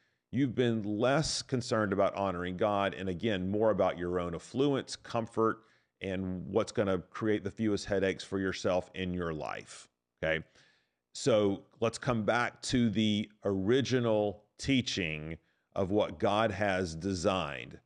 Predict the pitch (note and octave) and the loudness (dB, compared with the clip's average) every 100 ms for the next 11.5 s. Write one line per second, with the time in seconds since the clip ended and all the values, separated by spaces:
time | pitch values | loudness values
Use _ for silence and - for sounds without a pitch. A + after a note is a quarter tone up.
0 | _ _ _ G2+ E2 G#2 G2+ A#2+ G#2+ G#2 | _ _ _ -2 0 0 0 0 0 -2
1 | C3 A#2+ F#2+ - - G#2+ A2+ B2 C#3 C3 | -2 0 0 -4 -4 -2 2 4 2 0
2 | - - A2+ - - C#3 B2+ - A2 G#2+ | -6 -2 0 0 0 0 0 -2 -2 2
3 | G2 F2+ F#2 E2 G2+ D3+ F3 - A#2 A2 | 2 0 -4 -2 0 2 0 2 4 2
4 | F2+ - G2 F#2+ F#2 F#2 F#2 - F#2+ - | 0 -8 -4 -2 2 2 2 0 -4 -2
5 | F2 D#2 D#2 D2+ - _ _ _ _ _ | -2 -2 -4 -8 -10 _ _ _ _ _
6 | - F2+ F2+ F2 F2+ F2 - _ _ G2+ | -4 -2 0 -2 -4 -8 -14 _ _ -2
7 | G#2 G2 F2+ F2 E2 G#2+ G#2 G2 - G2+ | 0 -2 -4 -10 -2 2 2 0 -4 -2
8 | G2 A2 A2+ G#2 F#2+ E2 G#2+ - - F#2+ | 2 4 4 2 0 -4 -4 -4 -4 -4
9 | G2 F#2+ F#2 F#2 - A2+ A2 F2 D2 D#2 | -2 -2 -4 -4 -4 0 0 0 -4 -8
10 | F2 E2+ _ _ _ - F2 E2+ - F#2 | -10 -12 _ _ _ -4 -4 -4 -6 -4
11 | F#2 F2+ F2+ E2 | -2 -2 -4 -6